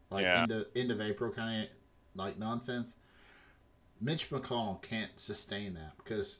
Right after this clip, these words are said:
Speaker 1: and also Donald Trump can't because he's going into a re-election. Like, you got Democratic candidates coming out of the fucking woodwork, woodwork that we
Speaker 2: Yeah.
Speaker 1: haven't talked about. And,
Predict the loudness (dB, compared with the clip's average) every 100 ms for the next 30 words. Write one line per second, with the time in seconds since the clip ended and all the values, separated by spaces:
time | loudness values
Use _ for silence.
0 | -4 2 4 6 6 4 0 2 2 2
1 | 0 -2 -2 -4 -2 0 2 2 0 2
2 | 2 2 2 2 0 -2 -4 -4 -2 0
3 | 2 2 2 0 0 0 0 0 0 -2
4 | -2 -2 0 -2 -2 -2 -2 -2 -2 0
5 | 2 0 -2 4 4 4 0 -2 4 8
6 | 8 6 2 2 0 -2 -6 -8 -14 -20
7 | -20 -20 -20 -20 -6 -2 -2 -2